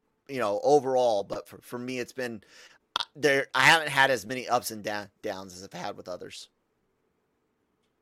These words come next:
So, yeah, that's my, my thoughts on it. Uh, I do wanna talk a little bit about the, the second thing in our, uh, headline or t-, title or, or whatever,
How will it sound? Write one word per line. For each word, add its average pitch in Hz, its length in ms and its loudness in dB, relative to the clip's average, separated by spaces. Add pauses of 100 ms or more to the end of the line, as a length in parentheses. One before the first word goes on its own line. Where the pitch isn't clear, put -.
(160)
So, - 300 -20 (200)
yeah, - 200 -16 (260)
that's 196 160 -12
my, 107 140 -8 (140)
my 101 140 -12
thoughts - 360 -16
on - 160 -18
it. - 100 -20 (720)
Uh, 127 580 8 (1040)
I 170 140 6
do 208 480 -8
wanna 160 320 -2
talk 147 400 0
a 127 80 -2
little 131 220 -2
bit 123 160 -2
about 113 480 0
the, 110 340 -4
the 110 100 -10
second 123 380 -2
thing 113 420 -8
in 110 280 -6
our, 104 580 -4 (500)
uh, 104 260 -2 (260)
headline 117 420 -2
or 98 100 -8
t-, - 100 -16 (100)
title 117 320 2
or, 107 260 -8
or 107 200 -8
whatever, 107 500 -4